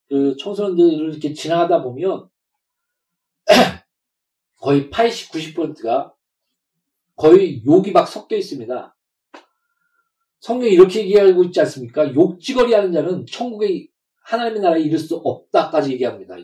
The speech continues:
요한계시록에. 요-, 요한 일서인가요? 요한 일 서가 요한 계시록에 아마 그렇게 얘기하는 걸로 알고 있는데, 자기, "너는 입 밖에 더러운 말 내지 말며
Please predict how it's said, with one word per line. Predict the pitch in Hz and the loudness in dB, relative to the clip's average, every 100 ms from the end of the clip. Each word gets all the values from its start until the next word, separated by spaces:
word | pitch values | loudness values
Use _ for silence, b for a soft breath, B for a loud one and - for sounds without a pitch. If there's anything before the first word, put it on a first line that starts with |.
| 90 135 | -10 -2
요한계시록에. | 139 135 127 117 - 95 90 - _ _ _ _ 120 | -2 -2 -6 -8 -10 -14 -16 -20 _ _ _ _ -6
요-, | 131 143 135 | -4 -4 -2
요한 | 143 190 175 | 2 2 2
일서인가요? | 156 190 175 131 95 - _ _ _ _ _ _ - | -4 -6 -6 -6 -8 -10 _ _ _ _ _ _ -6
요한 | 139 165 160 | 0 2 0
일 | 156 | -4
서가 | 160 165 143 | -6 -4 -2
요한 | 131 151 147 | 0 -2 -2
계시록에 | 139 135 127 | -8 -6 -8
아마 | 123 117 | -8 -12
그렇게 | _ 123 | _ -8
얘기하는 | 120 139 139 135 | -8 -6 -8 -6
걸로 | 123 | -6
알고 | 113 131 | -6 -8
있는데, | 131 107 101 - _ _ _ _ _ _ _ _ _ _ _ _ 175 _ _ _ _ _ _ _ _ _ _ | -10 -16 -18 -20 _ _ _ _ _ _ _ _ _ _ _ _ _ _ _ _ _ _ _ _ _ _ _
자기, | - - 208 233 190 202 | -2 2 2 0 -4 2
"너는 | 196 247 196 180 _ 190 | 2 2 -8 -12 _ -18
입 | 196 _ | -18 _
밖에 | - - 247 | -8 -4 -4
더러운 | - - 196 226 | 2 6 8 6
말 | 233 220 | 4 2
내지 | 208 190 185 | 2 0 -2
말며 | 160 151 165 208 214 | -6 -8 -8 -8 -10